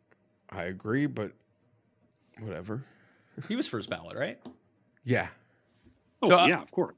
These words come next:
Speaker 1: I was there, and people still like to take pictures with the O J bust.
Speaker 2: Do they? Well, yeah,
Speaker 1: Yeah.
Speaker 2: it's a thing to do.
Speaker 1: Yeah.
Speaker 2: Like, probably more people take their picture with the O J bust than take it with the Jim Brown bust.
Speaker 1: <laughs> It's a shame,
Speaker 2: Unless they're
Speaker 1: but
Speaker 2: huge fans of, like,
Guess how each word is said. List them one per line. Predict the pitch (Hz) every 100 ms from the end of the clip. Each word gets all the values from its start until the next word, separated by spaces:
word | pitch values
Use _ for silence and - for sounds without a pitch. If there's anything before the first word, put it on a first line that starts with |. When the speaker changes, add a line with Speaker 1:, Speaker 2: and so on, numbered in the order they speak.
| _ 151
Speaker 1:
I |
was | 214 196
there, | 190 226 143
and | 143
people | 214 226 247
still | - 220 269 208
like | 160 147
to | 143
take | 127 143 131
pictures | 139 - 131 120
with | 113
the | 117
O | 107
J | 101 101
bust. | 92 85 - - - - _
Speaker 2:
Do | 131 139
they? | 220 302
Well, | 302 240
yeah, | 180 156
Speaker 1:
Yeah. |
Speaker 2:
it's | 120
a | 131
thing | - 160 120
to | 117
do. | 135 82 50 - _ _ -
Speaker 1:
Yeah. | - - - - - - - -
Speaker 2:
Like, | 131 127
probably | 175 160
more | 156 156
people | 151 147
take | 151 139
their | 127
picture | 139 139
with | 120
the | 123
O | 123
J | 127 113
bust | 90 104
than | 113
take | 110 107
it |
with | 101
the | 107
Jim | 117 113
Brown | 107 123 107
bust. | 85 65 - - - - 180 -
Speaker 1:
<laughs> | 190 190 190 180 - 185 - - - 190 - - - - - _ _ _ _ -
It's | -
a |
shame, | - 107
Speaker 2:
Unless | 139 139
they're | 135
Speaker 1:
but | 117
Speaker 2:
huge | 123 117
fans | 120 120 113
of, |
like, | 104 101